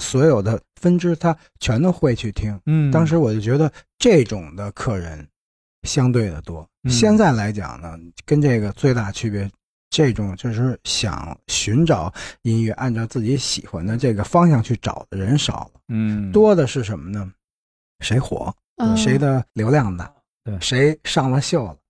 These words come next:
Speaker 1: 这些人全都听他的。可能人家进来，我就想找那个上秀的哪个哪个乐队，别的那么多种呢，
Speaker 2: 嗯。
Speaker 1: 都不看。
Speaker 3: 嗯。
Speaker 2: 就是没有那种深度挖掘的那种精神了。
Speaker 1: 发掘的这种人少。
Speaker 2: 对。
Speaker 3: 嗯。
Speaker 2: 嗯。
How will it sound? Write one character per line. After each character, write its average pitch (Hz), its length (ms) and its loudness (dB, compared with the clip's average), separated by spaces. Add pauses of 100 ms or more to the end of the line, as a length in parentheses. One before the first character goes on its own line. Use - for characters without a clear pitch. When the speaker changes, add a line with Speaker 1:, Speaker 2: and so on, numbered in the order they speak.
(400)
Speaker 1:
这 127 140 2
些 117 120 -2
人 113 160 -4
全 107 240 -6
都 139 120 0
听 95 200 -6
他 82 200 -4
的。 82 160 -8
可 120 160 -8
能 160 120 -2
人 190 160 6
家 208 140 6
进 196 240 4
来， 135 160 6
我 120 240 4
就 214 140 6
想 175 200 6
找 113 340 2
那 135 180 4
个 127 120 6
上 151 240 2
秀 135 240 4
的 110 220 -2 (300)
哪 117 180 2
个 104 100 0
哪 131 160 2
个 98 80 -4
乐 127 160 -2
队， 120 200 -2
别 131 260 4
的 180 140 4
那 180 280 4
么 175 200 6
多 127 200 6
种 113 300 0
呢， 90 180 -10
Speaker 2:
嗯。 - 60 -16 (180)
Speaker 1:
都 170 140 4
不 135 160 -2
看。 143 240 -8 (380)
Speaker 3:
嗯。 226 420 -6
Speaker 2:
就 185 100 2
是 165 120 4
没 143 100 2
有 170 160 4
那 160 140 0
种 127 100 0
深 170 300 0
度 165 180 0
挖 147 260 0
掘 92 280 -4
的 95 100 -2
那 95 140 -2
种 82 240 -10
精 95 240 -4
神 87 120 -10
了。 82 140 -12
Speaker 1:
发 175 240 2
掘 143 240 6
的 160 100 6
这 139 140 6
种 110 180 2
人 101 140 0
少。 139 160 -4
Speaker 2:
对。 156 80 6
Speaker 3:
嗯。 101 640 2
Speaker 2:
嗯。 90 260 -8